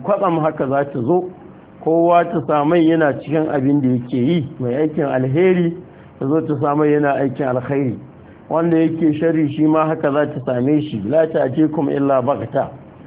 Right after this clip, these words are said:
Yas'alunaka ka'annaka hafiyun anha." Suna tambayar ka game da ita, kai kamar wato ka annaka hafiyun anha, kamar kai masani ne game da ita.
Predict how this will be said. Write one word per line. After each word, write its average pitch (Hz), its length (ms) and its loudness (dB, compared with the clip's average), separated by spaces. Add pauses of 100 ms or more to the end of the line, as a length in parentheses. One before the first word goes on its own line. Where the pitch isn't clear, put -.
(440)
Yas'alunaka 190 1120 2
ka'annaka 180 680 0 (120)
hafiyun 156 420 0
anha." 120 500 -2 (560)
Suna 214 340 4
tambayar 180 600 4 (100)
ka 190 120 0
game 165 440 2
da 156 60 2
ita, 160 580 0 (260)
kai 147 200 0 (100)
kamar 156 380 2
wato 147 580 2
ka 143 160 0
annaka 175 480 0
hafiyun 143 520 -2
anha, 175 520 -2 (400)
kamar 175 400 0
kai 185 180 0
masani 190 640 0
ne 175 140 2
game 143 280 0
da 139 100 0
ita. 160 400 0